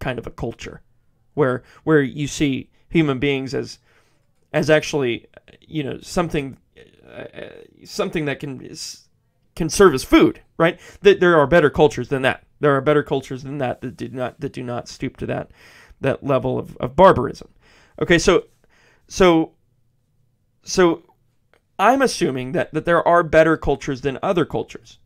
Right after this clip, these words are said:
Okay, there, there are some cultures that are superior to others. Uh, if you're not talking, of, you know, in terms of values, there are better cultures than others. In terms of the results of those values, there are much better cultures than others. Rome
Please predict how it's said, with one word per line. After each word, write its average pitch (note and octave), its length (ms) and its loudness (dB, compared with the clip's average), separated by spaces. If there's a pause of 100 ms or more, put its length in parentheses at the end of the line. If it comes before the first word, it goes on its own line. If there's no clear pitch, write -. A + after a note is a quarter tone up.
Okay, C3 240 -6
there, D3 220 0
there D3 140 2
are D3 100 2
some F#3 340 -4
cultures D#3 440 -4
that C#3+ 100 -2
are C#3 60 0
superior B2+ 500 -6
to - 200 -10
others. E3+ 340 -8 (1000)
Uh, D3 300 4 (260)
if D3+ 180 -4
you're D3+ 100 -2
not D3 200 0
talking, C#3+ 340 -2
of, B2+ 120 -6
you C3 320 -10
know, A#2+ 160 -4 (580)
in E3 240 -2
terms D#3+ 240 2
of C3+ 80 0
values, G#3 800 2
there C#3+ 180 -2
are C3 80 -2
better B2+ 240 -4
cultures B2 380 -8
than A#2+ 120 -10
others. A#2 300 -12
In C3 100 -14
terms D#3 300 -4
of C3 140 -6
the C3+ 80 -4
results C#3+ 420 2
of G3+ 80 -2
those G3 160 6
values, D3+ 480 0
there C3+ 160 -4
are B2+ 60 -8
much C3 200 -8
better B2+ 300 -6 (640)
cultures C#3+ 460 -2
than B2+ 160 -4
others. D#3+ 480 4
Rome F#3 560 6